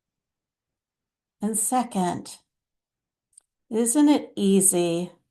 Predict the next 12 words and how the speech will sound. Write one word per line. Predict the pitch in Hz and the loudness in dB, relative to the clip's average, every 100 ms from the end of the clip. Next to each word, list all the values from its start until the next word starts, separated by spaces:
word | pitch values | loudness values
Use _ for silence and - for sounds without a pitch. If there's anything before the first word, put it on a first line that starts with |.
| _ _ _ _ | _ _ _ _
to | - 208 | -10 -4
want | 202 202 202 202 | 0 2 2 -2
to | 220 | -6
blame | 190 196 185 180 175 170 170 175 _ _ _ _ _ - | -4 0 2 2 0 0 -2 -4 _ _ _ _ _ -6
me, | 175 165 151 151 160 | 0 2 2 0 -2
Divine | 175 170 165 160 165 170 | -2 0 0 0 -2 -2
Mother, | 160 147 143 - 180 190 _ _ _ | -4 -4 -8 -12 -14 -18 _ _ _
blame | - 180 185 185 185 190 185 | -10 -4 0 2 2 2 0
God | 190 165 160 156 156 165 _ _ _ _ _ _ _ _ _ _ _ | -2 -2 -2 -4 -6 -12 _ _ _ _ _ _ _ _ _ _ _
for | - 180 | -6 -4
the | 180 | -2
suffering | 175 190 170 - 175 165 165 175 | 0 0 -2 -4 -6 -4 -6 -8